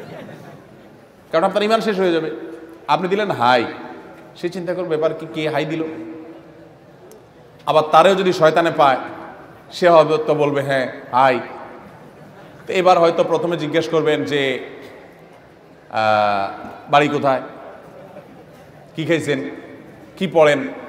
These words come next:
এই বেহুদা আলাপ দিয়ে শুরু হবে। এরপর আস্তে আস্তে আস্তে শয়তান যে কোথায় নামায় নিয়ে যাবে, আপনি টেরও পাবেন না। যুবক ভাইয়েরা, হাসির কথা না, আল্লাহ রাব্বুল আলামিন জেনার কাছেও যেতে নিষেধ করেছেন, কারণ কাছে গেলে আপনি পতিত হয়ে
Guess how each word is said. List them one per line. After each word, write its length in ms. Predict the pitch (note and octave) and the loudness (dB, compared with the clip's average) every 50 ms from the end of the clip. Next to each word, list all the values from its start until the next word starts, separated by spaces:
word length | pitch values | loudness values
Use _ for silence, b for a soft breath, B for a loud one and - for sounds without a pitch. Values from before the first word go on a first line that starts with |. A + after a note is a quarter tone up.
| - - - - - - - - - - - - | -18 -20 -20 -20 -20 -20 -20 -20 -20 -18 -12 -6
এই 60 | D3+ | 0
বেহুদা 300 | D#3 E3+ F3+ F3+ G3+ F#3 | 2 4 6 6 6 6
আলাপ 180 | F3 D#3+ D3 | 6 6 4
দিয়ে 140 | C#3 C#3+ C#3 | 2 0 -4
শুরু 220 | C3 C3 A#2+ A#2 G#2+ | -2 -2 -2 -2 -2
হবে। 200 | G2 F2 E2+ D#2+ D#2+ - | -2 -4 -6 -8 -8 -8
এরপর 220 | F3 F3+ F3+ F#3+ | -8 -4 -2 0
আস্তে 220 | E3 C#3+ - - E3 | 0 0 0 -2 -4
আস্তে 200 | C#3+ - - - | -4 -2 -2 -4
আস্তে 180 | F3+ F3+ - | -4 -4 -6
শয়তান 360 | C#3 - C3 B2 A#2 C3+ B2+ B2 | -8 -6 -4 -4 -2 -2 -4 -4
যে 80 | C3 | -4
কোথায় 300 | C3 - - - E3+ G#3 | -6 -4 0 4 6 8
নামায় 240 | A#3 B3 B3 C4+ C4+ | 8 10 10 10 10
নিয়ে 160 | B3+ B3 A#3+ | 8 8 8
যাবে, 240 | G3 F#3+ F3 E3+ F3+ G#3 - - - - - - - - | 8 6 6 4 4 0 -2 -6 -12 -14 -16 -18 -18 -20
আপনি 180 | - - A2 G2+ - | -18 -16 -16 -14 -8
টেরও 160 | - A#2+ A2+ | -6 -6 -4
পাবেন 240 | - - G2 F#2 F#2+ | -4 -4 -4 -6 -6
না। 80 | F#2+ G2+ | -8 -4
যুবক 200 | C3+ E3 F3 D3+ | -2 0 0 0
ভাইয়েরা, 280 | C3 B2 B2 A#2+ A2+ | 0 -2 -2 -2 -2
হাসির 240 | G#2 A#2+ A#2+ - D#3 D3+ | -4 -6 -8 -8 -6 -4
কথা 180 | D#3+ D#3 E3+ | -2 0 2
না, 180 | F#3+ G3+ G3 - - - - - - - - - - - - - - - - - - - - - - - - - - - - - - - | 2 2 2 0 -2 -6 -12 -14 -16 -16 -18 -18 -20 -20 -20 -20 -20 -20 -20 -20 -20 -20 -20 -20 -20 -20 -20 -20 -20 -20 -20 -20 -8 -2
আল্লাহ 200 | D3 D3+ E3+ F#3 | 0 2 4 4
রাব্বুল 200 | F#3 E3+ E3+ E3+ | 4 4 4 4
আলামিন 280 | E3 D#3 D#3 D3 D3+ C3 | 4 4 4 2 0 -2
জেনার 260 | A2 C3 B2+ C#3 D3+ D3 - - - - - | -2 -2 -2 -2 -2 -4 -6 -12 -14 -12 -8
কাছেও 400 | - B2 B2 - - E3 E3+ E3 | -6 -6 -6 -6 -6 -4 -2 -2
যেতে 220 | C#3 C3+ C3+ C3+ B2 | -2 -2 -4 -4 -4
নিষেধ 240 | A#2 A2 - A#2 G2+ - | -6 -6 -6 -8 -10 -10
করেছেন, 320 | G#2 F#2+ F2+ F2+ - - - - - | -10 -10 -12 -12 -14 -14 -16 -10 -4
কারণ 220 | - C3+ C3 B2+ B2+ | -2 0 0 0 0
কাছে 280 | D3 D#3+ G#3 - G#3+ | 0 0 2 2 4
গেলে 240 | F#3 G3 G#3+ B3 B3+ | 6 8 10 10 10
আপনি 240 | A3 - - G3 F#3+ - | 10 8 4 0 -2 0
পতিত 260 | F3 D#3+ E3 E3+ - | -2 0 0 0 2
হয়ে 480 | F#3 E3 F3 G#3+ A#3 C#4 D4+ D#4+ - | 4 6 8 10 12 12 12 10 6